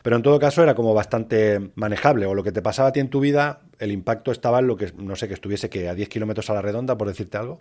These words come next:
Ahora, un murciélago, eh, infecta a un chino en un mercado en Wuhan y, bueno, según la oms, y aparecemos, y estamos como estamos, ¿no? O sea, que el, que el nivel de complejidad es elevadísimo.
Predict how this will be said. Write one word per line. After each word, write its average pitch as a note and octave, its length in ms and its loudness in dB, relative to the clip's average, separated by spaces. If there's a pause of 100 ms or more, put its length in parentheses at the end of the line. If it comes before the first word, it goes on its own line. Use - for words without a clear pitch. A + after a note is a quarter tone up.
Ahora, A2 440 4 (360)
un A#2+ 520 -6
murciélago, G2+ 840 -4 (140)
eh, G2+ 160 -10
infecta A2+ 840 -2 (360)
a A2+ 80 -6
un A2 200 -6
chino G#2 500 -8
en G2+ 140 -8
un G#2+ 80 -6
mercado A2 360 -2
en A2 120 -4
Wuhan C3 420 -4 (160)
y, F#2+ 480 -6
bueno, F#2 160 -10
según F#2 240 -6
la F#2 120 -4
oms, C3 280 -8 (140)
y A#2+ 100 2
aparecemos, A2 720 4
y A2 80 0
estamos B2 300 2
como A2+ 120 2
estamos, E2 300 -8
¿no? D#3 180 -12 (120)
O - 60 -18
sea, F#2+ 120 -4
que F#2 80 -4
el, G2+ 160 -4
que - 140 -4
el A2+ 80 2
nivel C3 180 2
de F#3+ 100 -2
complejidad A2+ 880 -4
es - 320 -2 (120)
elevadísimo. F#2+ 640 0